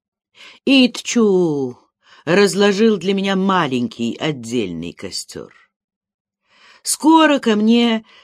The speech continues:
собрались наиболее влиятельные лица из рабов.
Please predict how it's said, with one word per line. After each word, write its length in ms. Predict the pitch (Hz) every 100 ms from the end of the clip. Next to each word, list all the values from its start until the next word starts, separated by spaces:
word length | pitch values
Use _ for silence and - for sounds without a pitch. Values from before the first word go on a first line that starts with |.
| _ _ _
собрались 640 | - 247 226 233 240 -
наиболее 520 | 214 214 208 214 202
влиятельные 680 | 180 180 175 175 170 160 156
лица 600 | 117 104 98 - - 101
из 320 | 98 - 95
рабов. 400 | 95 95 87 85